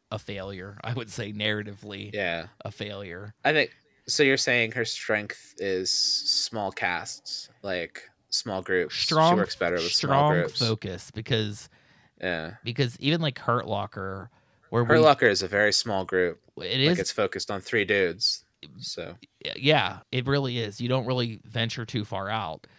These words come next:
Speaker 1: But, like, even something like Near Dark, where you get a little bit more characters too.
Speaker 2: But it's
Speaker 1: Um,
Speaker 2: really only focused on, like, four people.
Speaker 1: Don't go past four
Speaker 2: I mean,
Speaker 1: people, I guess.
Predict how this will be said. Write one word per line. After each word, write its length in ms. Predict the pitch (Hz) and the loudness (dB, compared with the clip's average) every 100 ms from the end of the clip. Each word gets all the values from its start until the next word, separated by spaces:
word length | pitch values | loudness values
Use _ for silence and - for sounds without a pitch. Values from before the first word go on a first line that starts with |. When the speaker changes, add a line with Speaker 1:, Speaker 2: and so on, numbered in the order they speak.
| _ | _
Speaker 1:
But, 160 | 120 113 | 2 4
like, 220 | 123 - | 0 -2
even 420 | 127 123 120 117 | -2 0 0 -2
something 380 | 113 120 113 113 | -2 -2 0 -4
like 340 | 107 101 - - _ | -4 -6 -10 -20 _
Near 360 | 104 110 110 104 | -6 -4 -4 -4
Dark, 500 | 98 107 101 98 - - | -2 -2 -2 -8 -18 -8
where 180 | 104 | -6
you 160 | 101 95 | -6 -6
get 180 | 107 98 | -6 -8
a 60 | |
little 380 | 101 107 107 104 | -8 -4 -2 0
bit 200 | 107 104 | -2 -4
more 460 | 110 104 95 95 95 | -6 -8 -8 -10 -12
characters 640 | 113 98 101 87 87 - | -10 -10 -12 -14 -16 -16
too. 480 | - 113 101 90 - _ _ | -12 -10 -8 -10 -14 _ _
Speaker 2:
But 240 | - 87 147 | -8 -4 -4
it's 120 | 143 | 2
Speaker 1:
Um, 40 | 165 | 4
Speaker 2:
really 120 | 151 | 4
only 160 | 127 | 4
focused 420 | 117 113 110 110 117 | 0 0 -2 -2 -2
on, 180 | 101 | -2
like, 300 | 95 82 - - | -4 -6 -8 -14
four 300 | - 90 - | -6 -4 -4
people. 440 | 76 69 78 78 | -10 -14 -14 0
Speaker 1:
Don't 220 | 151 170 190 | 4 6 6
go 140 | 180 | 6
past 380 | - 156 131 - | 6 4 2 -4
four 160 | 131 | -4
Speaker 2:
I 20 | 120 | -2
mean, 80 | 82 | -2
Speaker 1:
people, 300 | 120 101 101 | -4 -4 -6
I 100 | 92 | -8
guess. 340 | 90 104 - | -10 -12 -12